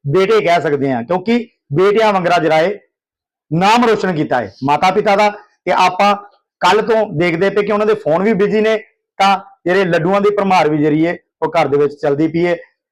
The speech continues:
ਸਾਰਾ ਪਰਿਵਾਰ, ਨਾਨਕਾ ਪਰਿਵਾਰ, ਦਾਦਕਾ ਪਰਿਵਾਰ,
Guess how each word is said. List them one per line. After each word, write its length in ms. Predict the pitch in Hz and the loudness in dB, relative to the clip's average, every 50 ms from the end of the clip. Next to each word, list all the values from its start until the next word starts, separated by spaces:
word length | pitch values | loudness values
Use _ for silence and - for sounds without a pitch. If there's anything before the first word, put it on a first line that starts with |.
| _ | _
ਸਾਰਾ 440 | _ - - - 165 180 180 196 202 | _ -14 -6 -2 0 2 2 2 2
ਪਰਿਵਾਰ, 460 | 202 196 175 165 151 147 143 117 104 95 _ _ _ _ _ _ _ _ _ _ _ _ _ _ _ _ - | 2 0 0 2 2 2 2 0 -2 -6 _ _ _ _ _ _ _ _ _ _ _ _ _ _ _ _ -4
ਨਾਨਕਾ 480 | 147 160 160 165 170 175 165 - 196 196 | 0 2 2 2 2 2 2 0 0 0
ਪਰਿਵਾਰ, 440 | 196 202 196 190 190 190 196 190 | 0 0 0 2 2 4 2 2
ਦਾਦਕਾ 500 | 185 147 135 156 156 151 139 143 185 185 | 0 0 0 0 0 0 0 0 0 0
ਪਰਿਵਾਰ, 520 | 180 - 190 180 170 175 170 170 170 170 | 0 0 0 0 2 2 4 2 2 0